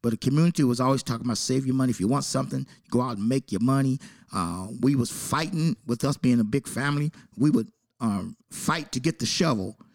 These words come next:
so the first one to get the shovel, first come, first serve. That's who's gonna make the money. We would go cutting grass. We would, we would, that was a legit hustle. We was out there finding a way to make our own money,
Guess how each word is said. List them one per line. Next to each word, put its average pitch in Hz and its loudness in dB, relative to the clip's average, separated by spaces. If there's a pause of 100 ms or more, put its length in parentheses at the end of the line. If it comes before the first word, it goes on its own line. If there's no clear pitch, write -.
(220)
so 117 0
the 107 -8
first - 0
one 143 2
to 131 -2
get 139 -4
the - -8
shovel, 151 2
first 131 -2
come, 131 2
first 123 -2
serve. 135 2
That's 107 -2
who's 127 2
gonna 123 2
make 117 2
the 101 -2
money. 120 0 (400)
We 113 4
would 117 2
go 123 2
cutting 135 0
grass. 151 0 (280)
We 185 6
would, 143 2 (140)
we 202 6
would, 139 2 (420)
that 175 0
was 311 2
a 139 6
legit 135 2
hustle. 156 4
We 139 4
was 175 4
out 131 0
there 127 4
finding 139 2
a 120 6
way 139 2
to - -4
make 120 4
our 98 2
own 180 6
money, 98 4